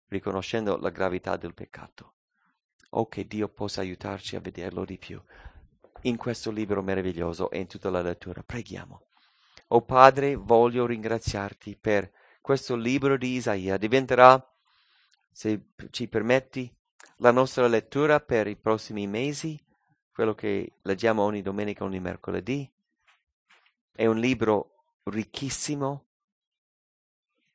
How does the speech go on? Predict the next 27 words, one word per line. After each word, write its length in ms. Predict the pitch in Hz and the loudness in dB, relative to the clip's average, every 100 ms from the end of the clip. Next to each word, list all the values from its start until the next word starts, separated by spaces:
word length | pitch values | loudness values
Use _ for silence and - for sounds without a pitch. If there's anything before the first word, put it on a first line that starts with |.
| _ _ _ _ _ _ _ - | _ _ _ _ _ _ _ 0
uno 200 | 147 143 | 2 6
dei 180 | 131 | 6
libri 500 | 123 135 175 170 180 | 6 4 2 2 2
della 240 | 147 135 123 | 2 2 2
Bibbia 480 | 131 139 131 135 - | 0 -2 -2 -4 -2
che 140 | 113 | -10
più 260 | - 143 131 | -6 -4 -2
di 160 | 113 | -4
tanti 440 | - 131 143 135 113 | -2 -4 -4 -4 0
altri 400 | 101 - 101 98 | 0 -2 -10 -8
ci 200 | - 98 | -8 -4
mostra 600 | 104 120 127 - 131 131 | 2 2 0 -4 -4 -4
di 160 | - 95 | -8 -14
più 420 | - 123 120 113 _ - - | -8 -4 -4 -4 _ -20 -10
di 120 | 95 | -10
chi 200 | - 107 | -8 -8
sei. 420 | - 90 85 90 _ _ _ _ _ _ _ - - | -6 -6 -6 -10 _ _ _ _ _ _ _ -20 -6
Ci 180 | 135 | 0
mostra 440 | 127 147 165 - 165 | 6 8 8 4 -4
il 80 | 160 | -4
tuo 200 | 165 156 | -6 -6
cuore, 500 | - 95 90 90 - _ _ _ _ _ _ _ _ _ _ _ _ | -2 -2 -2 -6 -14 _ _ _ _ _ _ _ _ _ _ _ _
ci 180 | - 117 | -6 2
mostra 380 | 131 156 - 156 | 4 4 2 -4
il 120 | 139 | -4
tuo 220 | 156 143 | -4 -4
carattere, 680 | - 123 101 98 101 101 101 | -2 -2 -2 -2 -8 -8 -10